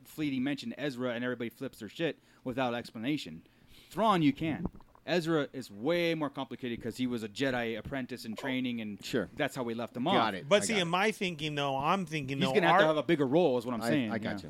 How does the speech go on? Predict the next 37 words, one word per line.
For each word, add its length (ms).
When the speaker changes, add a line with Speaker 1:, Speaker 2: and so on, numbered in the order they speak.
Speaker 2:
you. 80
Speaker 3:
If 100
we 80
got 140
another 220
side 340
movie, 260
okay. 200
Speaker 1:
Right, 240
that's 180
what 60
Speaker 3:
But 100
Speaker 1:
I'm 80
Speaker 3:
if 40
Speaker 1:
saying, 120
Speaker 3:
in 40
Speaker 1:
yeah. 120
Speaker 3:
this, 120
in 320
nine, 440
like 200
Joey 280
says, 260
and 120
we 140
see 220
them, 320
and 140
I 100
see 180
Thrawn 360
standing 600
at 160
command 460
of 160
that 220
fleet, 400